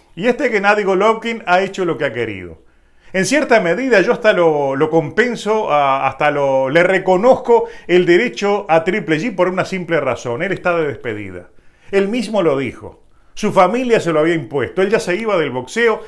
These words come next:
y le ofrecieron un contrato, eh, que era imposible de rechazar por ciento cincuenta millones de dólares, eh, por unas pocas peleas. Y él hizo lo mismo que Canelo. Eligió los rivales que quiso para enfrentar,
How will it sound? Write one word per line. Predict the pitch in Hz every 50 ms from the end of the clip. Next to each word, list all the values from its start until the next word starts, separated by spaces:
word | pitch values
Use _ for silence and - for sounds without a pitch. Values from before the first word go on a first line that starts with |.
| - - -
y | 170 170
le | 165 165
ofrecieron | 160 160 160 156 - 202 240 226 202 190
un | 170
contrato, | 127 147 147 131 190 226 240 220 - 190 190 196 196 - - 135
eh, | 127 123 -
que | - 160
era | 170 180
imposible | 170 165 160 151 - - 196 196 190 170
de | 139 127
rechazar | 123 123 127 123 - 123 - - 190 220 233 220 - - - - - - - - - -
por | 165 156 156
ciento | - 170 165 - 160 151
cincuenta | - 151 143 131 190 214 202 165 165 151
millones | 143 139 120 151 165 156 143 131 110 101 98
de | 127 123
dólares, | 127 185 240 247 226 220 208 196 180 - -
eh, | 147
por | 113 - 131 147
unas | 165 175 160 -
pocas | - - - - 135 -
peleas. | - 127 123 151 196 226 233 - - - - - - -
Y | - 185
él | 233 285 302 302
hizo | 277 - - 233
lo | 208 185 180
mismo | 247 339 349 277 247 294 262
que | 202 202 175
Canelo. | 143 151 151 139 127 113 101 98 95 95 - - -
Eligió | 214 247 247 226 - - 311 359
los | 330 277 170
rivales | 180 175 180 190 185 - -
que | - 147 -
quiso | - 247 254 - - 202 165
para | 156 156 147
enfrentar, | 147 147 139 139 123 120 190 196 202 202 -